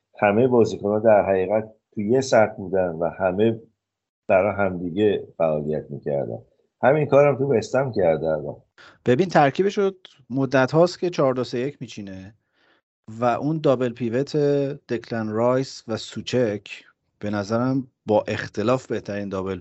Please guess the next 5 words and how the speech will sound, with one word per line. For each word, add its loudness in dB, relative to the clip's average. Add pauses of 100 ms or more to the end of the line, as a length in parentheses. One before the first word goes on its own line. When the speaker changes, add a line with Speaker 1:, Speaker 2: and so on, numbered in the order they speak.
(100)
Speaker 2:
پیوت -4
پرمیر -4
لیگه، -10 (320)
خیلی 0
خوبن. -12